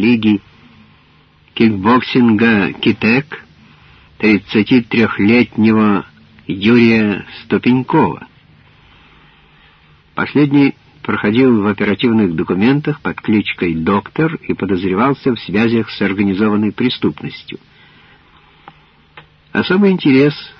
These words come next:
представляют детали этого заказного убийства,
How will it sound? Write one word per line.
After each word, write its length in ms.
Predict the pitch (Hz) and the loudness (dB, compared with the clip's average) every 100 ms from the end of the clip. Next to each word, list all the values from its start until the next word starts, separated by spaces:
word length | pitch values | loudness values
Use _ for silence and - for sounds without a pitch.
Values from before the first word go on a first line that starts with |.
| _ _ _ _ | _ _ _ _
представляют 580 | - 87 - 87 135 143 | -6 -6 -4 -2 0 0
детали 640 | 101 87 98 101 104 107 - | -2 -4 -2 0 0 -2 -6
этого 300 | - 98 98 | -6 -4 -2
заказного 520 | 95 107 101 107 95 | -4 -4 -2 -2 -2
убийства, 680 | 85 80 85 78 - 135 | -4 -4 -6 -6 -8 -8